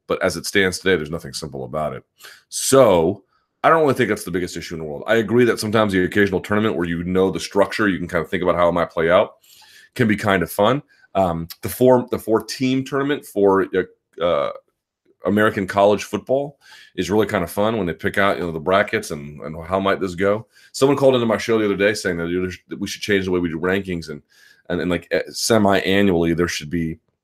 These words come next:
a committee that kind of reshuffles it from whatever the existing rankings body was giving it, right? Like, in other words, after every event, the same rankings crew changes the rankings as they normally do. And then every once in a while,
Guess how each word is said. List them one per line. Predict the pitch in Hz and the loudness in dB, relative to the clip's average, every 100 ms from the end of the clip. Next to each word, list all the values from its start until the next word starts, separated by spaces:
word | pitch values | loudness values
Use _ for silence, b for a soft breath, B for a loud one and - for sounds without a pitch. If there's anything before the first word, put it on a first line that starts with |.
| _ | _
a | 90 | -8
committee | - 90 95 87 | -2 0 2 2
that | 80 80 | 0 -2
kind | - 87 | 0 -2
of | 78 | 0
reshuffles | 85 85 92 87 85 78 | -2 0 2 2 0 -6
it | - | -6
from | 82 | -4
whatever | 82 85 80 82 | -2 0 0 -2
the | 76 | -4
existing | 73 85 - 78 | -8 -8 -8 -6
rankings | 80 85 82 78 | -2 -2 -4 -4
body | 76 76 76 | 0 0 0
was | 69 | -6
giving | 76 92 76 | -2 0 0
it, | 65 | -2
right? | 78 73 | -4 -2
Like, | 82 - b b | -4 -6 b b
in | 101 | 4
other | 101 | 6
words, | 98 92 - b 92 | 6 4 -4 b 0
after | 90 104 | 4 4
every | 107 101 | 4 4
event, | 87 107 85 | 4 2 2
the | |
same | - 104 | 0 2
rankings | 92 98 90 90 - | 2 2 0 -6 -4
crew | 92 87 | -2 -2
changes | - 104 95 82 | 0 -2 -2 -4
the | 76 | -8
rankings | 80 95 92 73 73 | -4 -4 -6 -10 -10
as | 78 | -10
they | 78 | -8
normally | 80 80 76 69 | -8 -8 -10 -12
do. | 67 95 71 78 _ b b b | -2 -2 -2 -8 _ b b b
And | 98 | 2
then | |
every | 98 95 | 4 4
once | 104 95 | 2 2
in | |
a | 87 | 2
while, | 82 82 80 82 | 4 4 4 2